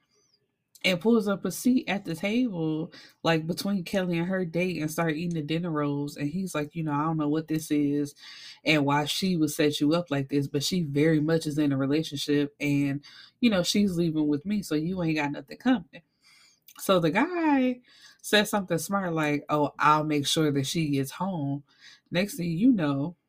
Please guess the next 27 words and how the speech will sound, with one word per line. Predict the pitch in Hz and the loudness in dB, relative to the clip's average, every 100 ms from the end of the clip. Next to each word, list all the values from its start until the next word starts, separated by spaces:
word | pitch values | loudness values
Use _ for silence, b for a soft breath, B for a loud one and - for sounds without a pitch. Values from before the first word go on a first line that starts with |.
| - | -8
this | 156 220 | -6 -2
nigga | 180 147 143 | -2 0 0
got | 143 | 2
a | 143 | 2
red | 143 156 143 | 4 2 0
dot | 156 196 - - _ _ _ _ _ _ _ | -2 -4 -8 -14 _ _ _ _ _ _ _
on, | 160 160 156 156 | 0 2 2 -2
I | 151 | -2
think, | 160 147 | -2 0
either | 160 156 | 0 2
his | 151 | 2
forehead | - 214 240 240 214 | 2 0 4 4 4
or | 170 | 2
on | 160 160 | 2 2
his | 151 - | 0 -2
chest. | 165 143 143 | -4 -4 -6
And | 156 | -6
it's | 156 | -4
like, | 147 147 147 - b b b b b b _ _ _ _ _ - - | -2 -2 -2 -6 b b b b b b _ _ _ _ _ -12 -2
"You | 180 | 0
wanna | 196 196 190 | 2 0 0
say | 196 | 0
that | 190 190 | 0 0
to | 202 | -2
me | 190 196 | 0 0
again?" | 202 262 277 269 B B B _ | 6 8 8 4 B B B _
So | - 196 160 147 143 | -2 2 4 4 0